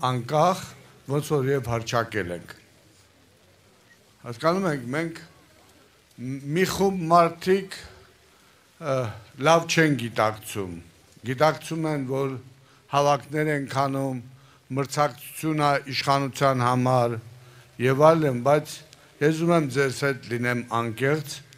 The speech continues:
և պարզ բացատրել, որ որևիցե մրցակցություն չկա, որևիցե խնդիր չունենք, ունենք լուրջ պրոբլեմ։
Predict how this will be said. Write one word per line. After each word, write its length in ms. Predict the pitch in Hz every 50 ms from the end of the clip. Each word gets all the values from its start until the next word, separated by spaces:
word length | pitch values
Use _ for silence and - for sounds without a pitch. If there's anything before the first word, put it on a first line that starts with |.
| - - - - _ -
և 280 | 120 123 131 123 113 - -
պարզ 400 | 143 139 143 147 143 123 107 104
բացատրել, 760 | 101 117 123 120 - 127 123 113 117 117 120 127 131 131 120 107
որ 200 | 110 117 113 110 104 104
որևիցե 500 | 127 139 151 151 139 131 135 - 123 113 113 117
մրցակցություն 760 | 117 110 - - 117 110 107 107 - - - 113 101 104 101 -
չկա, 340 | - - - 104 98 104 113 131 123 110 - - - - - - - - _ _
որևիցե 680 | - 120 135 147 160 165 160 147 139 - - - 135 123 - -
խնդիր 440 | 123 117 113 110 - 120 117 110 110 -
չունենք, 680 | - 110 107 104 104 107 107 110 113 131 131 - - - - - - - - - - - -
ունենք 560 | - 131 135 135 139 143 156 160 151 - 107 87 98 120 131
լուրջ 380 | 143 147 143 143 143 143 143 - - -
պրոբլեմ։ 600 | 120 120 120 113 104 113 107 101 92 78 73